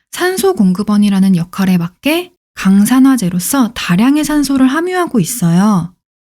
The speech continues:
이렇게 산소를 가지고 있다가 열을 받거나 충격을 받거나 비비는 마찰에 의해 분해되어 산소를 방출합니다.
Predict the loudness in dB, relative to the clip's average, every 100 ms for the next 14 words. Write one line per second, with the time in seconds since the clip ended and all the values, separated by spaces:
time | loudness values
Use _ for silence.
0 | _ -2 -2 0 -2 0 0 0 -2 -2
1 | -4 -2 0 -2 -2 -4 -4 -2 -4 -10
2 | _ _ 0 2 2 2 -2 -4 0 2
3 | 0 -4 _ _ _ -8 -4 -2 -2 -2
4 | -2 -4 -2 0 0 0 -6 -14 _ _
5 | -6 -2 2 2 2 0 -2 -4 -2 0
6 | 0 2 2 0 -4 _ _ _ 0 2
7 | 4 2 2 2 0 0 -4 -2 0 0
8 | 0 0 0 0 2 2 0 -2 -4